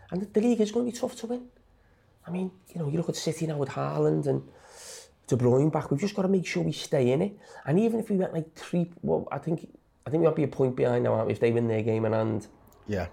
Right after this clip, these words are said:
Speaker 2: it's still in our hands, 'cause
Speaker 1: Yeah.
Speaker 2: we play them.
Speaker 1: But what I'm saying is, say we went three or four points behind. No one's gotta become like,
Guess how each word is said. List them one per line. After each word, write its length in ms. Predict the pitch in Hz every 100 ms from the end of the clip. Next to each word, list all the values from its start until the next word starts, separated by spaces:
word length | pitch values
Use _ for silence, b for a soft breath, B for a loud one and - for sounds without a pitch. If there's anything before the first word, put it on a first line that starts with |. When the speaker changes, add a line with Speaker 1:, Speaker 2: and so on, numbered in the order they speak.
| -
Speaker 2:
it's 140 | 165 -
still 160 | 240
in 100 | 202
our 160 | 175 131
hands, 500 | 143 151 143 - -
'cause 200 | - 135
Speaker 1:
Yeah. 80 | 320
Speaker 2:
we 40 |
play 160 | 143 123
them. 220 | 117 139 107 214
Speaker 1:
But 80 | 220
what 100 | 233
I'm 60 |
saying 220 | 233 208 196
is, 80 | - -
say 140 | 247
we 60 | 240
went 240 | 240 196
three 200 | - 196
or 20 | 170
four 260 | - 151
points 280 | 151 139 135
behind. 400 | 127 110 117 117 - _ _ b b b b b
No 140 | 135 180
one's 200 | 220 208
gotta 140 | 208
become 300 | 185 - 165
like, 240 | 151 139